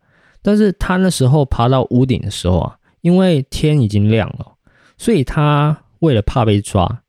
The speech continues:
他又顺着原来的那个路回去，然后假装在房里面睡觉。那由于因为这些假人嘛，在半夜的时候有成功的骗到这些查房的狱警，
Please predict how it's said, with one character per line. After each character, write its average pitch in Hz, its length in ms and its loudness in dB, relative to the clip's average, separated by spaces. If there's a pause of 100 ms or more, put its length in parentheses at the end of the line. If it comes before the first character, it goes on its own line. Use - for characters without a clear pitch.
他 156 120 0
又 156 100 2
顺 143 260 -2
着 107 200 2
原 107 260 0
来 107 160 2
的 98 100 0
那 107 140 2
个 104 100 2
路 95 360 0
回 90 240 -2
去， - 280 -4 (200)
然 101 120 -2
后 113 300 0 (220)
假 92 180 -2
装 113 180 2
在 120 80 2
房 95 220 -2
里 95 60 -2
面 95 120 0
睡 90 220 -2
觉。 - 380 -8 (1300)
那 214 140 0
由 151 260 4
于 135 160 2
因 160 160 2
为 175 100 2
这 170 140 -2
些 156 560 0
假 87 320 0
人 82 180 0
嘛， - 220 -4
在 160 160 -2
半 143 240 -2
夜 127 100 4
的 107 140 4
时 - 160 -2
候 104 180 2
有 98 160 2
成 110 300 0
功 120 160 2
的 113 160 2
骗 110 300 -2
到 110 180 2
这 113 100 2
些 107 280 2
查 98 320 -2
房 92 200 -2
的 92 60 0
狱 98 220 2
警， - 200 -10